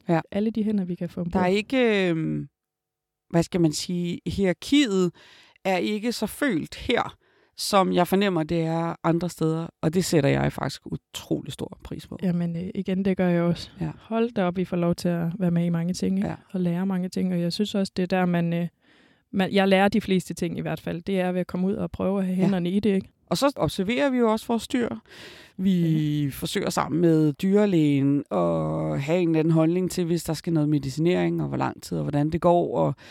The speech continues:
Speaker 1: vi skriver ned, vi adfærdsobserverer. Altså, vi har jo,
Speaker 2: Ja.
Speaker 1: vi er virkelig hele vejen rundt. Og så er der hele teknikdelen. Ja.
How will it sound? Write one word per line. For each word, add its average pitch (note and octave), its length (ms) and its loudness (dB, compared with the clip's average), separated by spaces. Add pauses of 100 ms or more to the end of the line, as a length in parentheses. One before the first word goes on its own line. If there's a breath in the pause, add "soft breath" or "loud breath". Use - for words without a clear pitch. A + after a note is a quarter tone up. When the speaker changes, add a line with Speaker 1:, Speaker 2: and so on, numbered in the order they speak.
(420 loud breath)
Speaker 1:
vi F#3 60 0
skriver F3 380 4
ned, G3+ 340 4
vi F#3+ 140 -2 (600)
adfærdsobserverer. D#3 920 -2
Altså, D#3+ 200 -4
vi D#3+ 140 -2
har E3 180 0
jo, D#3 260 0
Speaker 2:
Ja. E3+ 140 -6
Speaker 1:
vi D#3+ 100 0
er D3+ 40 0
virkelig F3+ 380 0
hele F#3+ 180 0
vejen E3+ 200 0
rundt. E3 320 -2
Og - 80 -10
så A3 80 2
er G3+ 40 4
der F3+ 80 2
hele F3+ 160 2
teknikdelen. F#3+ 920 -4
Ja. D3 160 2